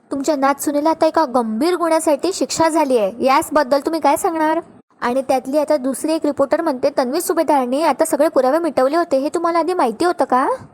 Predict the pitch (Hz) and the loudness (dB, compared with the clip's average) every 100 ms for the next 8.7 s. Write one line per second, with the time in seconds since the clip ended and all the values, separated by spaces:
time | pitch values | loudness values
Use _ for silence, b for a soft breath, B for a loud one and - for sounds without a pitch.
0 | _ - 311 370 330 302 339 349 294 285 | _ -10 -6 -4 0 0 0 0 -2 -2
1 | 285 320 294 302 285 - 269 247 269 330 | 0 2 0 0 -2 0 0 0 0 0
2 | 247 233 277 294 302 320 262 294 311 254 | 0 0 -2 -2 0 0 0 0 -2 0
3 | 311 285 226 226 214 202 190 - - - | 2 2 0 -2 -2 -4 -6 -12 -20 -20
4 | _ - 254 277 254 262 302 - 262 339 | _ -6 -4 0 0 2 0 -2 -2 -2
5 | 330 302 294 285 294 285 302 311 254 262 | -2 0 0 2 0 2 0 2 0 2
6 | 339 285 262 339 339 320 254 285 339 330 | 0 0 0 0 0 0 0 0 -2 -4
7 | - 226 220 254 277 320 285 226 247 254 | -2 0 0 0 0 -2 0 2 2 2
8 | - 247 240 247 302 294 | 0 0 2 2 2 0